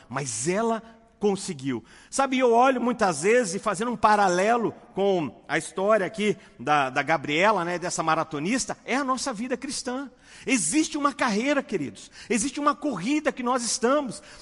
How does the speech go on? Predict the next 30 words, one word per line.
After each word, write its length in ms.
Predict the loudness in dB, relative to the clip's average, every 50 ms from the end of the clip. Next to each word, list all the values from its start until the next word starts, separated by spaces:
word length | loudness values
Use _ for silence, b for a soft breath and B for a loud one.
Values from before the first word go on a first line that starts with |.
| B B
Eu 140 | -2 0 0
não 100 | 0 0
sei 220 | 0 0 -2 -2
como 240 | 0 0 -2 -2 -2
você 240 | -2 -2 -2 -2 -2
vai 100 | -4 -4
completar. 760 | -4 -6 -6 -4 -4 -4 -2 0 2 2 2 2 -2 -6 -4 0
Eu 100 | 2 2
não 80 | 2
sei 140 | 2 0 0
se 80 | 0 0
você 60 | 0
vai 120 | -2 -2
chegar 280 | -2 -2 0 0 0 0
por 160 | 0 -4 -6
primeiro, 400 | -6 -4 -4 0 2 2 2 0
por 100 | -2 -6
segundo, 320 | -4 -4 -4 -4 -4 -4
e 20 | -2
não 120 | -2 -2
interessa 580 | -2 0 0 0 2 2 2 2 2 2 0 -2
a 40 | -2
colocação 560 | -2 -2 -2 0 0 0 -2 -2 -2 -4 -4
sua. 300 | -6 -6 -4 -2 0 -2
Aqui 140 | 0 0 -2
ela 160 | -2 -2 -2
nem 140 | -2 -2 -2
foi 120 | 0 0
a 60 | -2
primeira. 500 | -2 -2 -4 0 0 0 0 0 -4 -6